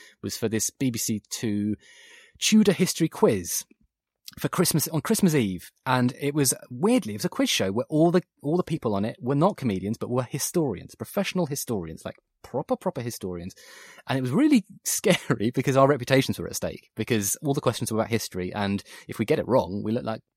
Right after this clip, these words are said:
fucking idiots. You know, <laughs> this is our job, right? Um, and watching myself on T V made me physically sick. So much so it ruined my Christmas. 'Cause it was Christmas Eve, my family came over to watch it, you know, they were very proud of me,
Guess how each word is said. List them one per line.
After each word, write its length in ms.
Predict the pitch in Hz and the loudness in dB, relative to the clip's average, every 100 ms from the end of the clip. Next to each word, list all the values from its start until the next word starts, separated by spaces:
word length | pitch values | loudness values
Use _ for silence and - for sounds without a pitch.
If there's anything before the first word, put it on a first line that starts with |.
| - | -20
fucking 220 | - 110 | -6 -2
idiots. 380 | 180 85 78 - | 0 -2 -8 -8
You 60 | 101 | -6
know, 120 | 101 | -4
<laughs> 40 | - | -2
this 160 | 156 | 2
is 120 | 147 - | 2 2
our 100 | 127 | 0
job, 360 | - 180 226 - - | 2 4 2 0 -2
right? 160 | 175 185 233 277 254 185 - | -2 -2 -6 -4 -4 -4 4
Um, 400 | 131 131 135 135 _ _ _ _ _ _ _ - | 4 4 0 -2 _ _ _ _ _ _ _ 2
and 340 | 151 151 151 143 | 4 4 2 2
watching 320 | 147 160 147 | 2 4 2
myself 400 | 135 - 120 - | 4 4 4 4
on 380 | 117 117 113 110 | 2 2 2 0
T 280 | - 127 117 | -2 -2 0
V 280 | 131 117 | 2 2
made 400 | 110 110 113 113 110 | 4 4 2 2 2
me 340 | 110 110 107 | 2 2 0
physically 640 | - - - 107 98 - | -4 -6 -4 -2 -4 -8
sick. 300 | - - - - _ _ _ _ _ _ _ _ _ - | -8 -10 -14 -20 _ _ _ _ _ _ _ _ _ -4
So 140 | - | 0
much 120 | 139 - | 2 2
so 100 | 120 | 2
it 100 | 113 | 2
ruined 200 | 113 104 | 2 0
my 60 | |
Christmas. 500 | 92 98 - 98 - - _ - | -2 -6 -8 -12 -16 -20 _ -8
'Cause 100 | 110 | -6
it 40 | |
was 60 | 113 | -2
Christmas 340 | 135 - - | -2 0 -2
Eve, 200 | 95 92 | -4 -4
my 80 | 98 | -2
family 280 | - 127 110 | 2 2 2
came 220 | 107 95 | -2 -2
over 440 | 95 95 92 92 - | -2 -2 -4 -4 -6
to 140 | 110 | -4
watch 320 | 120 127 - | -2 -2 -2
it, 180 | 113 101 | -2 -2
you 80 | 101 | -4
know, 60 | |
they 60 | 92 | -4
were 60 | 117 | -4
very 160 | 101 | -4
proud 280 | - 101 92 | -2 -4 -4
of 40 | |
me, 200 | 95 92 | -4 -6